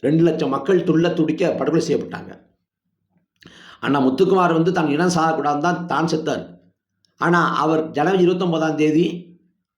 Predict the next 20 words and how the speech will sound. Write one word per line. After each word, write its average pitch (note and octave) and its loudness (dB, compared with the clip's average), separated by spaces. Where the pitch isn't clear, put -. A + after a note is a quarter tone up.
அண்ணா D#3 0
முத்துக்குமார் E3+ 2
உயிரை D#3 4
ஈகம் D#3+ 2
பண்றாரு. G#2 -8
மே F3+ 0
மாசம் F#3 0
பதினெட்டாம் F3 -2
தேதி F3 0
போர் F3+ 2
முடிஞ்சிச்சு E3+ -2
அப்படின்னு D#3+ -2
அறிவிக்கிறார். C3 -2
ஒட்டுமொத்தமா G3 2
ரெண்டு E3+ 2
லட்சம் F3 0
மக்களை F3+ -2
கொண்டு E3+ 2
குவிச்சுட்டார், C3 -6
முடிஞ்சுச்சு. E3 -2